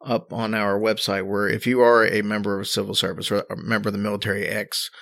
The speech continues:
uh, member of the military, which I know you guys always feel like you're always a member, even if you're out.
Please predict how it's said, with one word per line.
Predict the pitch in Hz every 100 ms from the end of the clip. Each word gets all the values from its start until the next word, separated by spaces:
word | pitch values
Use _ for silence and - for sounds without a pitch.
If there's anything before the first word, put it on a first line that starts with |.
| - - _
uh, | 113 95
member | 101 104 101
of | 101
the |
military, | 104 101 101 104 98
which | 104 104
I |
know | 98 101 101
you | 107 101
guys | 101 104
always | 101 101 104
feel | 101
like | 104 -
you're | -
always | 131 123 107 101
a |
member, | 101 101 113 127
even | 117
if | 101 -
you're | 98
out. | 98 123